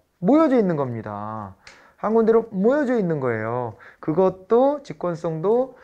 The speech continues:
관료제 쪽이 높은 겁니다. 그런데 탈관료제 쪽으로 오면 이런 게 다 낮아지는 거예요. 이제 다 낮아져요. 그렇게 해서 비교를 해보시면 돼요.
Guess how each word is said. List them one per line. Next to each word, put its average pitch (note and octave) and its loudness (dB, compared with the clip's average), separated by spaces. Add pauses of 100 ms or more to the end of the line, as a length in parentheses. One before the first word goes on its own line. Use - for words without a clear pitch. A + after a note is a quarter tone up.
(120)
관료제 F3 0
쪽이 E3+ -2
높은 C3 -4
겁니다. B2 -4
그런데 G3 0 (240)
탈관료제 A#3+ 2
쪽으로 G3 2
오면 G3 0
이런 E3 0
게 G3 -4
다 - -6
낮아지는 D3 -2
거예요. G2+ -10
이제 F#2 -18 (1080)
다 - -8
낮아져요. A2 -4 (960)
그렇게 D3 -2
해서 D3 4
비교를 C#3 2
해보시면 C3+ -2
돼요. A#2+ 0